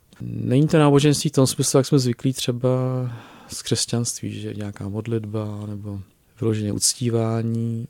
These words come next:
Ano, tak v těch ženských kultech může být i uctívání různých těch božských aspektů.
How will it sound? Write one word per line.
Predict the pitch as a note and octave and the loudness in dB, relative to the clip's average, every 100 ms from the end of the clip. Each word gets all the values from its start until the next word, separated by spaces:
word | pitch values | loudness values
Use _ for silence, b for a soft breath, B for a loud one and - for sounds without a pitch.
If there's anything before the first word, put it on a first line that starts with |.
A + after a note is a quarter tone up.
| _ _ | _ _
Ano, | - B2 | 0 2
tak | A2+ - - | 2 -2 -10
v | - - | -18 -4
těch | B2 A2+ | -2 2
ženských | A2+ - B2+ | 0 0 -4
kultech | - A#2 A#2 | -4 0 2
může | A2+ A#2 | 4 4
být | A#2 - | 2 0
i | |
uctívání | A2 - - A2+ A2 G#2+ A2+ A2+ A2+ A2+ A#2 | -4 -4 -2 -2 0 -2 -2 -4 -6 -10 -10
různých | A2 G#2+ G#2+ A2 | -10 -8 -6 -4
těch | A#2 | -2
božských | G#2+ G#2+ - A2+ | 0 0 0 -6
aspektů. | - - - - - A#2 A#2 | -6 -4 -6 -6 -6 -4 -4